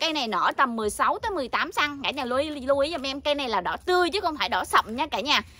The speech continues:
Hai con mắt nó rất là đẹp luôn. Hai con mắt nó màu vàng cực kỳ đẹp. Để em lấy mặt bông ra cho cả nhà mình cùng. Hai con mắt nó cực màu vàng cực kỳ đẹp và lưỡi nó tròn kinh khủng luôn.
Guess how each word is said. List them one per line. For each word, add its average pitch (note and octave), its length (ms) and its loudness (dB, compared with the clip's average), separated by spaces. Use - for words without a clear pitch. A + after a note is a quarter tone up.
Hai F#4 220 2
con F4+ 220 2
mắt G#4 200 0
nó F#4 260 4
rất G#4 260 0
là B3+ 160 6
đẹp A3 260 0
luôn. D4 340 8
Hai E4+ 180 0
con E4 160 0
mắt G#4+ 140 -2
nó G4+ 100 0
màu C#4 200 0
vàng A3+ 300 0
cực A3+ 220 -8
kỳ B3 120 -6
đẹp. A3+ 220 -2
Để B3 60 -10
em A#3+ 160 -6
lấy B3+ 140 -6
mặt B3+ 160 -8
bông A3 180 -8
ra A3 80 -6
cho A3 120 -10
cả F3 120 -12
nhà A3 200 -10
mình G3 100 -10
cùng. E3+ 120 -16
Hai F4 180 2
con F4+ 200 4
mắt G4 160 4
nó G#4+ 220 2
cực - 240 -4
màu A#3 160 2
vàng A#3 240 -2
cực - 220 -16
kỳ B3 120 -4
đẹp A3+ 240 -2
và G#3+ 120 2
lưỡi G3 220 2
nó F4+ 100 0
tròn E4 280 2
kinh C4 180 -2
khủng A3+ 240 -4
luôn. C4+ 140 6